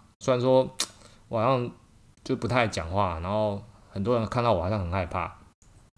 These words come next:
但是你只要跟我讲话，我还是会回你啊。我只是没有那个习惯去跟人家主动打招呼而已。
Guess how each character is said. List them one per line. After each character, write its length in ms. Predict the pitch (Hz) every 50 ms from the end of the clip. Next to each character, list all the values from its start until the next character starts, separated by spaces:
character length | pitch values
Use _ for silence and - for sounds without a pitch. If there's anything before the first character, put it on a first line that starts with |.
| - -
但 100 | - 117
是 120 | 107 120
你 120 | 110 104 98
只 160 | 92 - 107
要 80 | 104 104
跟 160 | 104 - 131
我 120 | 113 104
讲 180 | 104 - 113 92
话， 40 | 101
我 120 | 107 101
还 80 | 92 90
是 120 | 90 104
会 80 | 101 101
回 240 | 95 92 92 98 101
你 180 | 104 - -
啊。 100 | 82 80 - - - - - -
我 100 | - 101
只 140 | - 107 104
是 100 | 110 127
没 120 | 120 117
有 100 | 113 107
那 80 | 107 113
个 80 | 113
习 240 | 107 - - 104 98
惯 200 | 101 110 107 104
去 160 | 104 - 110
跟 120 | 101 104 110
人 80 | 104
家 120 | 101 104 104
主 200 | 101 - - 90
动 180 | 101 104 101
打 160 | 90 92 82 82
招 180 | - 95 90
呼 200 | 85 90 92 90
而 120 | 85 - -
已。 160 | - -